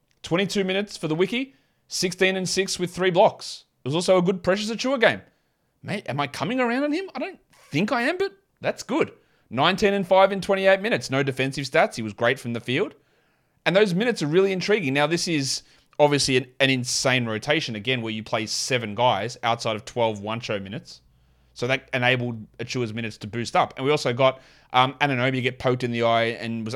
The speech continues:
wasn't able to close the game, although he was listed available to return. I get adding Achiuwa. I'm not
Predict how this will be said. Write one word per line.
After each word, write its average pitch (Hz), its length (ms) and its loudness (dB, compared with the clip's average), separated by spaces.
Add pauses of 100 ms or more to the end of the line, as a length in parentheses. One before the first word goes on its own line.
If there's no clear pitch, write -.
(120)
wasn't 117 240 -2
able 107 160 -4
to - 20 -10
close 110 260 -4
the 107 80 -8
game, 113 200 0
although 113 160 -4
he 117 100 -6
was 120 320 0
listed 113 300 -6
available 101 400 -4
to 98 120 -14
return. 98 380 -4 (1600)
I 151 60 2
get 196 360 2
adding 170 220 6
Achiuwa. 190 360 4
I'm 160 120 0
not 208 260 2